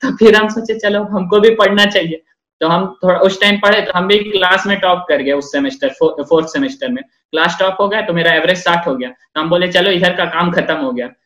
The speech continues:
फिर जैसे हम जिम भी जाते sir, तो जिम में मेरे एक भैया है, रवि भैया नाम है उनका, तो वो आते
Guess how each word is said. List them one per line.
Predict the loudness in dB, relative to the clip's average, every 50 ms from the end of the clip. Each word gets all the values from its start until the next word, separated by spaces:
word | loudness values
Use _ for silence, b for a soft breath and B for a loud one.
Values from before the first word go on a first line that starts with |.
| _ _ -8
फिर | -8 -4
जैसे | -2 -2 -2 -2 -2 -2
हम | -2 0
जिम | 2 0 0 2 2
भी | 0 2
जाते | 0 0 -2 -2 -4 -6
sir, | -8 -8 -14 -16 _ _ _ _ _ _ _ -4
तो | -2 -2
जिम | -2 -2 -2 -4
में | -2 -2 -2 0
मेरे | 0 0 2 0
एक | 0 0 -2
भैया | -2 0 0 0 2
है, | 2 2 4 4 4
रवि | 4 2 2
भैया | 2 2 0 0 -2 -4 -4
नाम | -4 -4 -6 -6 -6
है | -6
उनका, | -8 -8 -8 -10 -12 -12 -18 _ _ -4
तो | 0 2 2 2 2 0 0
वो | 0 0 0 0 0 -2 -6 -4 0
आते | 0 2 2 2 0